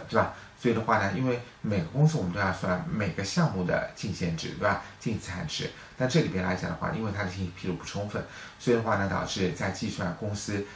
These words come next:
净资产值上的时候的话呢，我们会是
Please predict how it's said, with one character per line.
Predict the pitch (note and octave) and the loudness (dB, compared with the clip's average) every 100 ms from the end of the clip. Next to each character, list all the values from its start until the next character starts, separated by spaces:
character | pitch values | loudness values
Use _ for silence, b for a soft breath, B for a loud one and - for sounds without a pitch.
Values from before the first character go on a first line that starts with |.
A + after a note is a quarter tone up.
| B | B
净 | - E3 A2 | 4 4 4
资 | - | -2
产 | B2 F#2 | -2 0
值 | D#2+ F2 | -2 -2
上 | E2 C#3 F#2 | 0 2 0
的 | |
时 | - F2 | -2 -4
候 | |
的 | F#2 | -4
话 | F2+ | -4
呢， | F2 | -2
我 | D#2+ | -2
们 | D2 | -4
会 | - F#2+ | -6 -8
是 | - E2+ | -2 -4